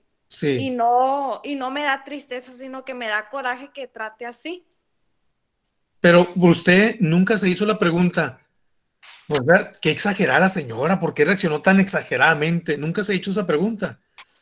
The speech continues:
Speaker 1: Es que nomás
Speaker 2: Sí,
Speaker 1: vemos la
Speaker 2: pero
Speaker 1: imagen, nomás vemos la imagen, nomás vemos por encima. Pero
Speaker 2: Pero eso no justifica que trate mal a las otras personas, porque
Speaker 1: Claro.
Speaker 2: yo también me he sentido mal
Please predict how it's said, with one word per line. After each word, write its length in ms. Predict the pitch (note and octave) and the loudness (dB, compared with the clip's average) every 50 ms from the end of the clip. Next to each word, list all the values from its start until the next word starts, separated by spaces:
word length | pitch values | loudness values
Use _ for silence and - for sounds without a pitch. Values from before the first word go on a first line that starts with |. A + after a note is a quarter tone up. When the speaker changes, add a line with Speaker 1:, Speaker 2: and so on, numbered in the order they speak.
| _ - | _ -2
Speaker 1:
Es 140 | C#3+ C#3+ | -2 0
que 260 | - A3 A3 G#3 - - - _ - | 2 2 0 0 -2 -8 -16 _ 2
nomás 300 | G#3+ E3+ E3 E3 F3+ F#3 | 4 4 6 6 6 6
Speaker 2:
Sí, 60 | G#3+ | 6
Speaker 1:
vemos 180 | G#3+ G#3 A#3+ A#3+ | 6 6 4 4
la 60 | A#3 | 4
Speaker 2:
pero 80 | G3 F#3+ | 2 4
Speaker 1:
imagen, 460 | F3 A3 C4 B3+ A#3 A3+ F#3 D#3+ - _ _ _ _ _ _ _ - | 4 4 4 2 0 -2 -4 -6 -8 _ _ _ _ _ _ _ -8
nomás 260 | F3+ D3+ D#3+ F3 F#3+ | -4 2 4 4 4
vemos 220 | G#3 A3 G#3+ A#3+ A3+ | 4 4 2 2 2
la 80 | A3 | 2
imagen, 360 | G3 F3+ F#3 G3+ F#3+ A3+ A#3+ | 2 2 0 0 -2 -2 -2
nomás 240 | G#3+ F#3+ F3 F3 G3 | -2 -2 -2 -2 0
vemos 300 | F3+ G3 G3 G#3+ A3+ - | 0 0 0 -2 -2 -4
por 160 | - G#3 F#3 | -4 -4 -6
encima. 580 | D#3+ C#3+ C3 - F#3 G3+ G3+ F#3 C3+ - _ _ _ _ _ _ _ _ _ _ _ | -4 -2 -2 -2 -2 -2 -2 -4 -6 -8 _ _ _ _ _ _ _ _ _ _ _
Pero 260 | - D#3+ D#3+ D#3+ D3+ | 2 4 4 6 6
Speaker 2:
Pero 200 | D3 C4 C4+ C4+ - _ _ - | 6 4 4 2 0 _ _ -8
eso 220 | D4 C#4+ C#4+ D4 | -6 -4 -2 -2
no 160 | D4 C#4+ C#4+ C#4 | -2 -2 -4 -4
justifica 640 | - D4 D4 D4 D#4+ D4 G#3+ A#3 A#3 A#3+ B3+ C4+ - | -6 -8 -10 -8 -10 -10 -10 -10 -10 -10 -10 -10 -8
que 380 | - C#4 C4+ B3 A3 - - _ | -8 -6 -6 -6 -8 -10 -12 _
trate 340 | - A#3+ A#3 A3+ A#3 - B3+ | -6 -6 -6 -4 -6 -8 -8
mal 180 | B3+ A#3+ B3 B3+ | -6 -6 -6 -6
a 100 | C4 C4+ | -6 -6
las 180 | C4+ B3+ - | -8 -12 -14
otras 280 | A#3 G3+ - A#3+ C4 B3+ | -16 -14 -14 -14 -14 -12
personas, 520 | - B3 A3 A3+ - A3 A3 A3+ A#3 A#3 - | -12 -12 -12 -12 -14 -14 -14 -14 -14 -16 -12
porque 240 | - C4 B3+ C4 | -10 -10 -6 -2
Speaker 1:
Claro. 180 | - - - - | 2 2 2 2
Speaker 2:
yo 140 | A3 G#3+ G#3+ G#3+ | 0 -4 -6 -6
también 280 | - B3+ C4 C4+ C4+ | -8 -8 -6 -4 -2
me 100 | C4+ C4 | -2 -2
he 40 | C4+ | -2
sentido 480 | C4+ C4+ B3+ B3+ B3+ C4 C4 C4 C4 C4+ | -4 -6 -6 -6 -6 -6 -6 -4 -4 -2
mal 260 | B3 B3+ C4+ E4+ | 0 0 0 0